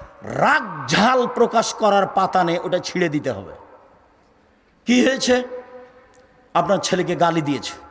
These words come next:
আচ্ছা, আল্লাহ তাকে মাফ করুক।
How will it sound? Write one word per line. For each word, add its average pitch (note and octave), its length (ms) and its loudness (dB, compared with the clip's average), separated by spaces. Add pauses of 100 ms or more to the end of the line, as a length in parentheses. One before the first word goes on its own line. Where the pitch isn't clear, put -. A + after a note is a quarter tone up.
(760)
আচ্ছা, D#3 420 -6 (960)
আল্লাহ C3 220 -4
তাকে A2 180 -10
মাফ G#2+ 320 -8
করুক। F#2 300 -16